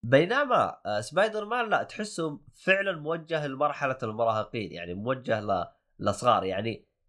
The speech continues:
تحس إنه ل-، للي يشوفه هو عمره كبير ممكن ما راح يعجب، راح يتضايق منه. آه، كذا يعني هم محددين فئة موجهين لها. آه، حتى أصلًا يعني طريقة الحو-،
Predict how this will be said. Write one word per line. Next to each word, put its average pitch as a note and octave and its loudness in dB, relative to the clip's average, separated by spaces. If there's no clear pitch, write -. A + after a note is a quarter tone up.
تحس - -2
إنه C3 2
ل-، A#2+ 0
للي B2+ 0
يشوفه D3 -2
هو D3+ 0
عمره D#3 -2
كبير D3+ -2
ممكن C#3+ -2
ما A#2+ 4
راح G#2+ 0
يعجب، F2+ -4
راح G2 -2
يتضايق G2+ 0
منه. E2+ -10
آه، G#2 4
كذا D#3 2
يعني G#2 2
هم C#3 -4
محددين A#2 -2
فئة G2+ 0
موجهين G2+ -6
لها. E2+ -6
آه، B2 8
حتى - -8
أصلًا G3 -2
يعني C#3+ -2
طريقة D3+ -4
الحو-، C#3+ -4